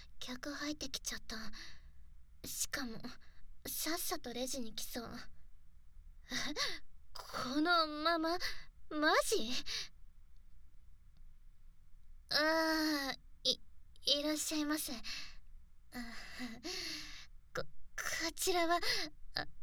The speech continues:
温めますか？あ、はい、わかりました。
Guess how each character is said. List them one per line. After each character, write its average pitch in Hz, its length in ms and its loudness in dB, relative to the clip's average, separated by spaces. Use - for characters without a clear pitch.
温 349 560 6
め 339 160 4
ま 330 140 2
す - 240 0
か？ - 120 -6
あ、 - 60 0
は - 380 -2
い、 254 140 0
わ 254 200 2
か 185 200 2
り 233 200 2
ま 269 280 -6
し - 160 -4
た。 698 100 12